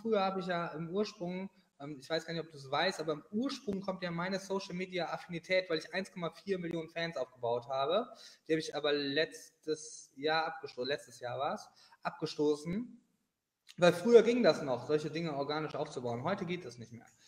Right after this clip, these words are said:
Äh, oder es ist schwierig oder du brauchst eine geile Nische dafür. Ähm, eine Gruppe aufbauen, du brauchst halt Ads. Advertising.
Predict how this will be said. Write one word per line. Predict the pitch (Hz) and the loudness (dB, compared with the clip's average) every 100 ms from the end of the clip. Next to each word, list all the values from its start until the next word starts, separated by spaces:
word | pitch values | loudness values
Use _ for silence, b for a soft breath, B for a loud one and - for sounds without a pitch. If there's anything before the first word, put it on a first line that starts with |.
| B B B B - | B B B B -4
Äh, | 143 | 0
oder | 139 160 | 2 2
es | 160 - | 0 -2
ist | 151 | -8
schwierig | - - 220 233 196 | -8 0 2 2 0
oder | 175 175 | 0 -2
du | 165 | -2
brauchst | 170 | -4
eine | 170 | -2
geile | 151 156 156 | 2 2 2
Nische | 160 165 123 | 0 -4 -4
dafür. | 113 - 113 117 _ _ 156 | -8 -8 -14 -16 _ _ 4
Ähm, | 156 160 156 156 | 4 4 -4 -4
eine | 170 | -2
Gruppe | 170 220 165 | 2 4 4
aufbauen, | 156 208 - 190 196 190 | 4 4 2 -2 -2 -2
du | 170 | -6
brauchst | - 180 - | -4 -4 -4
halt | 160 | -6
Ads. | 160 156 - - - _ _ _ _ _ _ _ - | -4 -4 -6 -16 -20 _ _ _ _ _ _ _ -8
Advertising. | 208 143 - 123 110 101 | -6 -6 -10 -6 -8 -8